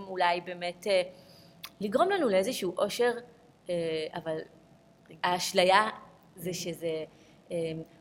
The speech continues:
גורם לנו לאושר, ומה שבאמת זה שזה אושר רגעי. כי אם אנחנו באמת, אה, לוקחים איך, איך אנחנו יכולים ל-, לטפח ולייצר, אה, שמחה ואושר בחיים שלנו,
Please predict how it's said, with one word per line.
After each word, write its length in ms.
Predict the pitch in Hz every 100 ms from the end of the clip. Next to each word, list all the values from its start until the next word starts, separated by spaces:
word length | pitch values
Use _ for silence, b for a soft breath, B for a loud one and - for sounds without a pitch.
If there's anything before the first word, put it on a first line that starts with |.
| -
גורם 360 | 196 175 202
לנו 200 | 240 254
לאושר, 420 | 247 240 247 277 277 269
ומה 220 | 170 175
שבאמת 720 | 175 214 160 147 202 233 - - B B B -
זה 140 | 175
שזה 520 | 160 170 160 170 160 160
אושר 220 | 196 185
רגעי. 420 | 226 156 - - 208 - - B B B -
כי 160 | - 175
אם 120 | 233 269
אנחנו 260 | 277 -
באמת, 240 | 170 185 202
אה, 380 | 247 - 175 160 160 160 -
לוקחים 540 | 170 - - 214 226 220 - - _ _
איך, 220 | 190 - 180
איך 180 | 190
אנחנו 280 | 220 214 175
יכולים 460 | 165 - 165 196 254
ל-, 240 | 285 226
לטפח 500 | 175 - - 185 180 175
ולייצר, 500 | 170 165 165 - 180 170 160
אה, 300 | 170 165 160 -
שמחה 420 | - 170 - 247 262 170
ואושר 320 | 180 247 330
בחיים 380 | 202 185 165 165
שלנו, 360 | 170 160 165